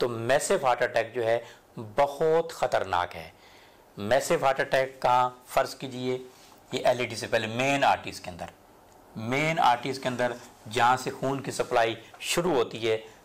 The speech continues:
वहाँ अगर, अ, हार्ट अटैक हो गया तो ये भी गया, ये भी गया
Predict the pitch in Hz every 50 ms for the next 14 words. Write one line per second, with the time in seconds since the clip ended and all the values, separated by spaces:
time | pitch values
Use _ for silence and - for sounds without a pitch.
0 | - - 113 98 101 104 127 135 156 165 160 151 135 131 127 120 113 110 117 120
1 | 107 101 101 98 98 92 104 113 - 123 110 - 110 107 107 - 113 110 110 113
2 | 117 120 117 113 - - - - - - - - - - - 123 117 107 104 104
3 | 104 110 127 139 147 147 139 151 160 160 147 143 147 147 156 156 170 170 233 -
4 | - - - - - - - - - - - - 113 110 117 135 151 165 165 147
5 | 170 175 156 156 156 160 165 165 170 180 185 202